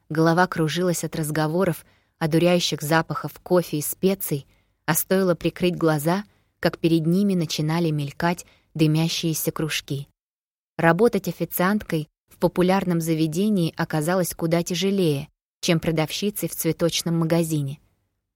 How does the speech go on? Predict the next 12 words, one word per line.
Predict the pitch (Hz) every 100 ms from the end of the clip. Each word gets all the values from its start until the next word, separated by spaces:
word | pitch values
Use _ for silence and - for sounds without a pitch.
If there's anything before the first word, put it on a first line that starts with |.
| _ 175
Но | 170
каждая | 202 208 175 170
полученная | 156 165 175 190 - 170 160
монетка — | 156 151 175 214 - 165 - _ _ _ _
приятно | 180 170 170 202 185
грела | 165 165 170 170
душу, | 165 160 147 - 151 - _ _ -
обещая | 143 151 - 170 160
финансовую | 156 165 165 - 156 156
независимость | 151 147 147 175 - 147 - - _ _ _ -
и |
благополучие. | 170 160 156 160 156 143 - - 139